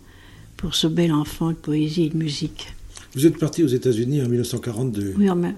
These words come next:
Speaker 1: quarante-deux.
Speaker 2: Après un voyage assez mouvementé à travers l'Espagne et le Portugal.
Speaker 1: Oui.
Speaker 2: Est-ce que vous avez rencontré un certain nombre d'amis français là-bas pendant le,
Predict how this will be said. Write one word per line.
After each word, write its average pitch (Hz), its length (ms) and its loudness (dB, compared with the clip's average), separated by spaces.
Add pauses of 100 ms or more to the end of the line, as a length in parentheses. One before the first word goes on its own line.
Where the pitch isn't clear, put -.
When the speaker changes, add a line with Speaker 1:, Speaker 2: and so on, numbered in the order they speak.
Speaker 1:
quarante-deux. 156 420 -4
Speaker 2:
Après 135 200 2
un 127 40 4
voyage 131 240 8
assez 123 180 4
mouvementé 113 540 2
à 131 60 4
travers 113 240 2
l'Espagne 113 480 0
et 110 40 2
le 107 80 0
Portugal. 110 600 -2
Speaker 1:
Oui. 175 320 4 (560)
Speaker 2:
Est-ce - 160 -4
que 139 80 -2
vous 131 100 0
avez 143 140 4
rencontré 131 420 -2
un 147 80 0
certain 127 320 -2
nombre 127 240 0
d'amis 117 240 0
français 131 800 -2
là-bas 117 400 -2
pendant 110 200 -2
le, 104 520 -2